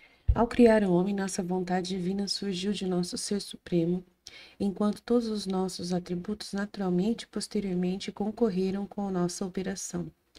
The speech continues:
Maior que o sol, minha vontade emitiu seus raios, cujas pontas formaram na alma do homem sua vontade humana que animou a natureza humana.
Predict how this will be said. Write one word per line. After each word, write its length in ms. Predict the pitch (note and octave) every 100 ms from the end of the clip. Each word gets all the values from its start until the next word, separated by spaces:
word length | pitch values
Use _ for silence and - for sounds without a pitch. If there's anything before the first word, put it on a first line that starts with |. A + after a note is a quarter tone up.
| - - - -
Maior 360 | F3+ F3+ G3 A#3
que 160 | -
o 60 | A#3+
sol, 440 | - - F3+ F3 F3+
minha 280 | G#3 A3+
vontade 560 | G3 F#3+ F#3 F#3 F3+ F3+
emitiu 520 | G#3 G#3+ - G3 F#3 - - - -
seus 300 | - G#3+ G#3
raios, 540 | - E3 F3+ F#3 E3+ -
cujas 400 | G3 F#3 F3+ -
pontas 480 | G3 G3 G#3 F#3+
formaram 580 | - G3+ F#3+ F#3 G#3+ G#3
na 180 | F#3 E3
alma 300 | E3+ F3+ E3+
do 160 | E3 E3+
homem 340 | F3+ F#3 E3 - _ - - - -
sua 280 | - A3+ A3
vontade 640 | G3+ G#3+ G3+ G#3 G3+ -
humana 420 | G#3 F#3+ F#3 F#3+ F#3+
que 120 | G3+
animou 420 | G3+ G#3+ F#3+ F3+
a 40 | F#3
natureza 680 | F3+ F3+ G#3 F3+ E3 F3
humana. 440 | D#3 D#3 E3+ E3